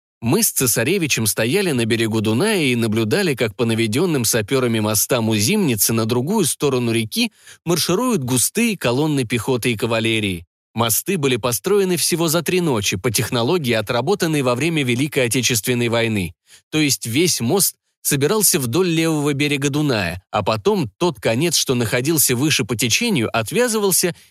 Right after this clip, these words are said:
и течение реки само разворачивало мост в нужное положение. Я видел, как за этим процессом изумлённо наблюдали военные атташе Германии, Франции и Австро-Венгрии. Особенно внимательно за процессом строительства переправы наблюдал пруссак.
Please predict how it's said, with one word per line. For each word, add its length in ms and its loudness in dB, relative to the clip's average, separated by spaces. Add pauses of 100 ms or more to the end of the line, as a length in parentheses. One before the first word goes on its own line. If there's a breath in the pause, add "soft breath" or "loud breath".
и 100 0
течение 540 0
реки 280 0
само 420 2
разворачивало 760 0
мост 280 0
в 80 -4
нужное 360 0
положение. 800 0 (400 soft breath)
Я 180 0
видел, 320 0
как 200 -2
за 100 0
этим 320 -2
процессом 560 0
изумлённо 520 2
наблюдали 520 0
военные 540 0
атташе 340 0
Германии, 640 0
Франции 540 0
и 40 2
Австро-Венгрии. 920 0 (340 soft breath)
Особенно 560 0
внимательно 720 0
за 100 2
процессом 540 0
строительства 680 0
переправы 520 0
наблюдал 440 0
пруссак. 520 0